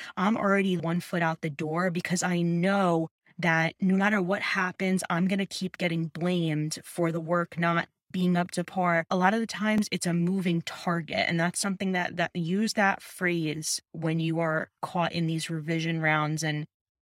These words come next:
you know, somehow the work just is never good enough. Something you can say is, "Listen, it, this is starting to feel like a moving target.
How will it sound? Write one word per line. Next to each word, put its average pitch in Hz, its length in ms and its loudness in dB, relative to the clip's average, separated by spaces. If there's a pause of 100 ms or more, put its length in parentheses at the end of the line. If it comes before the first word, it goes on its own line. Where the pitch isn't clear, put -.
(100)
you 175 80 2
know, 156 160 0
somehow 185 600 2
the 170 100 0
work 165 360 -4
just - 220 -2
is 165 160 -4
never 160 320 0
good 170 240 -2
enough. 170 600 0
Something 208 400 2
you 196 80 2
can 180 200 0
say 185 300 2
is, 170 200 0
"Listen, 185 420 0
it, 185 120 -6 (260)
this 196 400 2
is 247 160 0
starting 190 440 2
to 165 120 -6
feel 180 240 -4
like 175 180 0
a 170 60 0
moving 165 480 0
target. - 640 -4